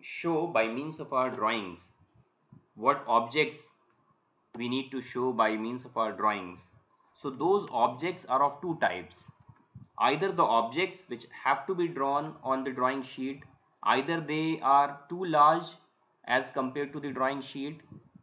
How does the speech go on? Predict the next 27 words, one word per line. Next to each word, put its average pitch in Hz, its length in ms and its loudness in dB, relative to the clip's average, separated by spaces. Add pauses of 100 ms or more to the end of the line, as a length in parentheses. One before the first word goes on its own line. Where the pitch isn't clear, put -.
(120)
or 147 320 8
they 123 100 -2
are 151 300 2
too 208 160 -10
small 120 500 2 (340)
as 131 240 -2
compared 123 440 -6
to 107 100 -10
the 359 220 -8 (240)
drawing 101 260 -2
sheet. - 320 -16 (1000)
So 240 460 0 (260)
what 170 260 6
we 190 120 -2
have 202 260 0
to 208 120 -6
do, 254 260 -6 (520)
we 143 200 -4
have 156 360 2
to 202 240 -2
either 156 520 2 (320)
enlarge 113 600 6 (680)
the 170 100 0
size 180 380 2
of 165 180 -2
the 190 80 -4
object 170 600 -2